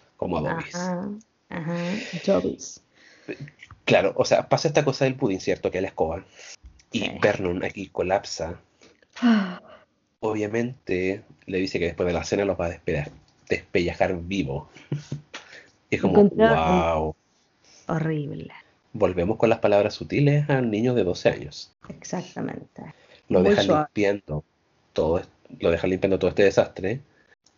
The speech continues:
Speaker 1: Eh, Vernon también aquí se excusa diciendo que Harry se altera con los desconocidos y que por eso lo tienen alejado de la gente.
Speaker 2: Sí, lo está, ahí lo trata frente a los Mason como,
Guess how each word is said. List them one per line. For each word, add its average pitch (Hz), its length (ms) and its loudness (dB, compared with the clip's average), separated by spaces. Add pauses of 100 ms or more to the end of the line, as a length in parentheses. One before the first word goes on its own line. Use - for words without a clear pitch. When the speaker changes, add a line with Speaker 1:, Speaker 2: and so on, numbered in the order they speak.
(160)
Speaker 1:
Eh, 92 640 0 (800)
Vernon 117 480 2
también 113 420 2
aquí 113 220 -4
se - 140 -2
excusa 117 720 -2 (180)
diciendo 110 460 2
que 92 200 -10
Harry 113 220 4
se 117 120 0
altera 113 360 0
con 131 80 -2
los 120 140 -2
desconocidos 92 840 -6 (420)
y - 40 -20
que 98 160 0
por 95 160 2
eso 98 160 -4
lo 107 80 0
tienen 104 240 0
alejado 98 500 2
de 98 80 2
la 92 80 -4
gente. - 420 -12 (400)
Speaker 2:
Sí, 202 360 4
lo 220 80 8
está, 190 300 2
ahí 196 180 6
lo 202 140 6
trata 196 280 2
frente 202 460 2
a 175 180 2
los 165 420 0 (160)
Mason 180 520 4
como, 165 760 2